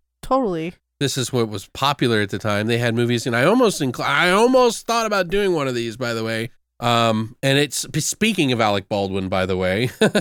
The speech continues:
Speaker 2: <laughs> but there's some of the films was Malice, which was the movie I was thinking about doing with this one.
Speaker 1: Oh.
Speaker 2: Because he plays a doctor, and he has that line in the movie where he's like, they're like,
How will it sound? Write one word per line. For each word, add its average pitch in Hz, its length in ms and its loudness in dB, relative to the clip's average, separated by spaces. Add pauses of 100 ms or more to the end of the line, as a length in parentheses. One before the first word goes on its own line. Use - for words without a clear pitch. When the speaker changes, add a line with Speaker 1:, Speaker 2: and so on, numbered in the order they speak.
(140)
Speaker 2:
<laughs> - 440 -14
but 151 220 0
there's 165 200 2
some 202 160 2
of 208 40 2
the 208 80 2
films 190 320 0
was 127 160 0
Malice, 143 680 2 (120)
which 139 180 -4
was 123 100 -2
the 131 80 -2
movie 123 260 0
I 110 40 0
was 104 120 -4
thinking 135 320 -4
about 101 260 -4
doing 107 260 -6
with 117 240 -4
this - 240 -12
one. 76 220 -16 (200)
Speaker 1:
Oh. 208 680 -4
Speaker 2:
Because 117 200 -4
he 113 80 -4
plays 120 260 -2
a 98 40 -8
doctor, 117 380 0
and 110 80 -2
he 107 60 -2
has 110 180 -2
that 98 160 -2
line 104 260 0
in 120 80 0
the 120 80 0
movie 127 260 0
where 110 120 0
he's 104 200 -4
like, 95 240 -4
they're 110 160 0
like, 98 300 0